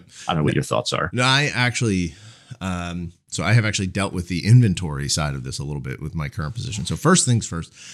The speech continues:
Speaker 2: we had, when I joined my current employer, we had a policy where the company would buy you a monitor up to two hundred and fifty bucks.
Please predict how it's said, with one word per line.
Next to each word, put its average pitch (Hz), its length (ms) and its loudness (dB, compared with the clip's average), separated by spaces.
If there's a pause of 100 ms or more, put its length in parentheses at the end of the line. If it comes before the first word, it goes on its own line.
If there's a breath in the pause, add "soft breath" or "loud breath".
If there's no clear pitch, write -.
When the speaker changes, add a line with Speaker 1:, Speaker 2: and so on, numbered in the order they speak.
(160 loud breath)
Speaker 2:
we 127 340 8
had, 110 340 2
when 101 100 -2
I 113 120 0
joined 117 500 -2
my 101 200 -4
current 92 300 -4
employer, 190 380 0
we 139 240 2
had 110 380 0
a 92 100 -6
policy 104 640 -2 (320 loud breath)
where 90 260 0
the 85 60 -2
company 104 340 2
would 90 160 -2
buy 85 220 2
you 80 200 -2
a 76 120 -2
monitor 73 540 -6 (180)
up 85 160 -2
to - 80 -4
two 95 160 2
hundred 82 220 -4
and - 100 -14
fifty - 200 -8
bucks. - 360 -12